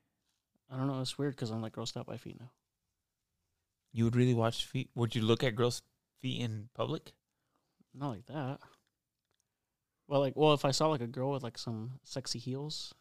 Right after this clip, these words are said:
Speaker 2: Yeah, yeah. Something
Speaker 1: Oh.
Speaker 2: about heels with you that I, I g-, I don't know what it is.
Speaker 1: I think it's, like, strippers.
Speaker 2: Is that <laughs>
Speaker 1: Yeah, 'cause I like those, you know, like, those.
Speaker 2: Stilettos?
Speaker 1: Yeah.
Speaker 2: Like, you hate when a girl doesn't wear her heels on.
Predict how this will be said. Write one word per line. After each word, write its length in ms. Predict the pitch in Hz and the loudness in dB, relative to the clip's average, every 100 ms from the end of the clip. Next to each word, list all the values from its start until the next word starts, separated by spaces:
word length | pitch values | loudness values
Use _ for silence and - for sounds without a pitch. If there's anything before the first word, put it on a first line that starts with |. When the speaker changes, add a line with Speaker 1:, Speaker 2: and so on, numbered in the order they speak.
| _ _ _ _ - | _ _ _ _ -2
Speaker 2:
Yeah, 100 | 139 | 0
yeah. 180 | 139 - | 2 0
Something 280 | - 208 285 | 0 0 4
Speaker 1:
Oh. 20 | |
Speaker 2:
about 180 | 226 135 | 4 4
heels 340 | - 160 143 | 4 4 4
with 140 | 123 | 2
you 160 | 98 98 | 0 0
that 160 | 104 107 | 0 0
I, 220 | 113 110 | -2 -2
I 120 | 113 113 | -4 -4
g-, 200 | 120 - - | -6 -14 -10
I 120 | 110 | -4
don't 160 | 120 151 | -2 -2
know 100 | 147 | 0
what 180 | 131 120 | 0 -2
it 60 | |
is. 380 | 120 110 117 - _ _ - | -4 -6 -8 -16 _ _ -8
Speaker 1:
I 40 | |
think 180 | - 139 | -4 0
it's, 120 | 190 | 0
like, 120 | 113 | 0
strippers. 640 | - - 110 104 113 - - _ _ _ _ _ - | -2 -4 -10 -14 -16 -18 -18 _ _ _ _ _ 4
Speaker 2:
Is 60 | |
that 160 | 127 131 | 8 8
<laughs> 320 | 127 143 - - - | 8 4 2 -10 -20
Speaker 1:
Yeah, 280 | 131 110 107 | -14 -10 -10
'cause 140 | - 117 | -10 -10
I 20 | |
like 240 | 117 117 | -8 -8
those, 480 | - 110 - - - 120 | -10 -10 -10 -12 -16 -20
you 60 | 120 | -20
know, 100 | 113 | -20
like, 140 | 113 _ | -20 _
those. 120 | 120 _ _ _ | -20 _ _ _
Speaker 2:
Stilettos? 840 | - - 123 110 127 156 175 - - | -4 0 4 6 6 6 4 -10 -16
Speaker 1:
Yeah. 100 | 117 101 101 120 _ _ _ _ _ _ _ _ _ _ _ _ _ _ _ _ _ _ _ _ _ _ - | -20 -20 -20 -20 _ _ _ _ _ _ _ _ _ _ _ _ _ _ _ _ _ _ _ _ _ _ -8
Speaker 2:
Like, 120 | 113 | -6
you 80 | 113 | -2
hate 160 | 113 | 0
when 140 | 120 107 | 2 0
a 60 | |
girl 200 | 98 113 | 2 0
doesn't 240 | 104 101 101 | 0 -2 -2
wear 200 | 104 101 | -2 -4
her 140 | 101 | -4
heels 280 | 95 104 101 | -6 -6 -6
on. 140 | 101 | -10